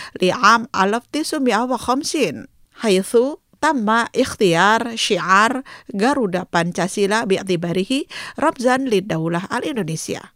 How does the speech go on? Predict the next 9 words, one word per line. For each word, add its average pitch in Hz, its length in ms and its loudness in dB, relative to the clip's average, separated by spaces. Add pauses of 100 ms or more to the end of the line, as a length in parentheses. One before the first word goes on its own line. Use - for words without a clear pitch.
(460)
الرمز 285 380 6
الوطني 277 640 2
الإندونيسي 226 580 0
هو 240 460 2
غارودا 185 500 0
بانشاسيلا، 254 640 0
وهو 175 420 -2
شعار 277 520 -2
الوحدة 190 580 -2